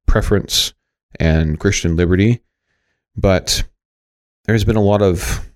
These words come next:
discussion as of late about the overt pagan witchcraft, the sexual perversion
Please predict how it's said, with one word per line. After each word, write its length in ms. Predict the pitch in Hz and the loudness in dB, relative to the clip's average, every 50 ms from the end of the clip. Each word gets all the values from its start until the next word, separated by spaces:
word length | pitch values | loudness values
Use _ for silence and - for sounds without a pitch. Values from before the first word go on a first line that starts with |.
| _ _ _ _ _ _ _ _ - | _ _ _ _ _ _ _ _ -4
discussion 680 | - - - - - 107 104 - - 110 98 92 90 | -2 -2 -2 0 0 0 0 2 2 2 2 2 0
as 240 | - 90 95 90 80 | 2 2 2 2 2
of 120 | 85 82 82 | 2 0 2
late 380 | 95 123 143 127 101 104 - - | 2 2 2 2 2 0 -2 -2
about 580 | - 82 90 90 90 90 90 90 - - 80 - | -4 -2 0 2 2 2 2 0 -2 -4 -8 -6
the 420 | - 92 90 90 90 87 85 85 87 - _ - | -2 0 2 4 4 4 4 2 0 -4 _ -2
overt 720 | 95 107 110 98 - - 98 98 98 - - - - - - - - _ _ _ _ _ _ _ _ _ _ _ - - | 0 2 2 4 4 4 4 2 2 0 -2 -2 -4 -4 -4 -6 -10 _ _ _ _ _ _ _ _ _ _ _ 0 2
pagan 580 | 117 113 113 104 110 104 98 98 95 95 92 - - _ _ _ _ _ _ _ - | 2 2 2 2 2 2 2 2 2 2 0 -2 -8 _ _ _ _ _ _ _ -4
witchcraft, 840 | 95 104 104 - - - - - 95 92 92 92 92 - - - | 0 0 0 0 -2 -4 -2 0 0 2 2 2 0 0 -4 -6
the 540 | - 87 95 92 90 87 87 87 82 80 - - | -4 -2 0 2 2 4 4 4 2 0 -2 -4
sexual 680 | - - - 110 101 - - 104 95 90 90 87 85 82 - _ _ _ _ _ _ _ _ _ _ _ _ _ _ | -6 -4 -2 -2 -2 -2 -2 0 2 2 4 2 2 -2 -4 _ _ _ _ _ _ _ _ _ _ _ _ _ _
perversion 840 | - - 104 87 80 92 98 98 98 101 90 90 90 85 87 87 87 | 2 2 2 2 0 2 2 2 4 2 2 2 2 2 2 0 0